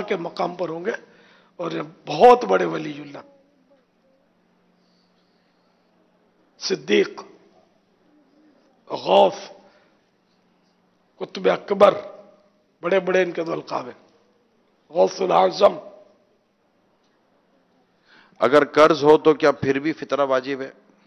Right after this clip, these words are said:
Speaker 1: اگر صاحب نصاب نہیں ہے یا ہے اس کے بعد قرض میں ڈوبا ہوا ہے اور وہ صبح صادق کے وقت عید الفطر کے، وہ اس کی یہی کیفیت ہے کہ وہ قرض میں ڈوبا ہوا ہے، تو اب فطرہ واجب نہیں ہوگا۔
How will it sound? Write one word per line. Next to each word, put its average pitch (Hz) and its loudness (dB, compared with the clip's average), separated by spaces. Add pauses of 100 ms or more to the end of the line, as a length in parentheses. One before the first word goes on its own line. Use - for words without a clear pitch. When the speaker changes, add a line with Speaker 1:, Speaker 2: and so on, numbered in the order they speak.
(1300)
Speaker 1:
اگر 202 2
صاحب 185 -2
نصاب 240 4
نہیں 196 -2
ہے 196 -6 (420)
یا 202 6 (500)
ہے 247 10
اس 262 4
کے 208 -2
بعد 202 4 (180)
قرض 180 -4
میں 220 0
ڈوبا 190 6
ہوا 185 4
ہے - -10 (500)
اور 170 -8
وہ 190 -4
صبح 190 0
صادق 190 -4
کے 196 0
وقت 190 -2
عید 185 -10
الفطر 190 -10
کے، 220 -2
وہ 202 -4
اس 185 -10
کی - -20
یہی 208 -6
کیفیت 196 -10
ہے 143 -14 (1040)
کہ 170 -12
وہ 165 -10 (120)
قرض 185 -2
میں 196 -4
ڈوبا 180 0
ہوا - -2
ہے، - -20 (340)
تو 190 -8
اب 202 -4
فطرہ 208 -6
واجب 202 0
نہیں 160 -16
ہوگا۔ 135 -20